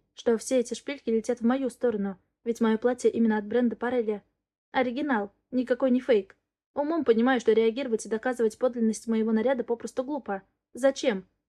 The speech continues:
Но их едкий диалог задевает. Даже на некоторое время выбивает из колеи.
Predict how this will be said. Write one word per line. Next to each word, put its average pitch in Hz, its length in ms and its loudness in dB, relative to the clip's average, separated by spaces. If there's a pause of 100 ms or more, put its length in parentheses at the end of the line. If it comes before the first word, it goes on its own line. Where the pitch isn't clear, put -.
(100)
Но 240 140 4
их 233 160 4
едкий 240 320 0
диалог 226 400 0
задевает. 226 560 -6 (440)
Даже 220 260 4
на 226 80 6
некоторое 226 340 2
время 233 260 0
выбивает 220 460 0
из 220 100 -10
колеи. 220 440 -2